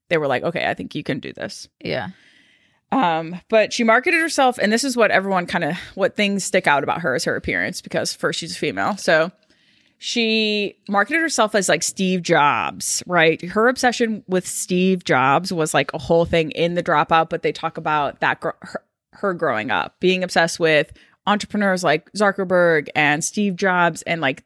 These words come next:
Speaker 1: she actually took on his look. So her famous look of, like, her in the black turtleneck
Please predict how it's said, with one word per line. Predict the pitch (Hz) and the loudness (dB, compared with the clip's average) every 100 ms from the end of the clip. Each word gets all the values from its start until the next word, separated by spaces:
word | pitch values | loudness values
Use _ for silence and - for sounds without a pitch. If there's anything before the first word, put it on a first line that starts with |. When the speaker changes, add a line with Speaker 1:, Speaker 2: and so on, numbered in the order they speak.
| - | -10
Speaker 1:
she | - 190 143 | -6 -2 2
actually | 170 - 202 185 170 | 2 0 -4 -2 -2
took | 165 - 180 | -2 -2 2
on | 165 170 | 2 2
his | 143 143 | -4 -4
look. | 160 - | -4 -4
So | - - 175 | -6 -8 -6
her | 190 175 165 | 0 0 2
famous | 175 160 156 - | 0 -2 -2 -4
look | 170 | -4
of, | 160 143 | -4 -4
like, | 113 - _ _ | -4 -6 _ _
her | - 170 | 0 0
in | 165 | 0
the | |
black | 160 135 127 | 0 0 0
turtleneck | - 160 170 196 240 277 - | -2 -4 -4 -2 -2 -2 -10